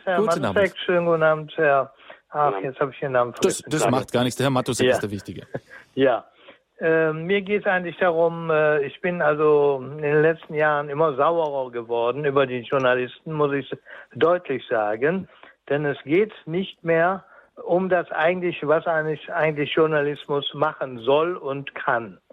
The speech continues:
Speaker 1: Ja, das ist also sehr, sehr traurig. Das ist also keine Demokratie, äh, demokratische Haltung mehr, äh, was ich so sehe, sondern es ist ein, äh, Hinüberschwappen, äh, zu einer Meinungsmache.
Speaker 3: Mhm.
Speaker 1: Und das,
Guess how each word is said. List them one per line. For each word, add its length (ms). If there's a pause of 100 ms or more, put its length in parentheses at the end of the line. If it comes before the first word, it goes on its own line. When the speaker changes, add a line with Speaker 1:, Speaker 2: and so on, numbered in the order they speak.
(460)
Speaker 1:
Ja, 320 (200)
das 160
ist 160
also 340
sehr, 300
sehr 180
traurig. 560 (340)
Das 100
ist 60
also 280
keine 320
Demokratie, 720
äh, 280
demokratische 840
Haltung 420
mehr, 460 (480)
äh, 60 (280)
was 220
ich 240
so 140
sehe, 440 (220)
sondern 340
es 60
ist 60
ein, 360
äh, 320
Hinüberschwappen, 1120 (320)
äh, 480 (120)
zu 80
einer 220
Meinungsmache. 1000 (200)
Speaker 3:
Mhm. 60 (260)
Speaker 1:
Und 160
das, 160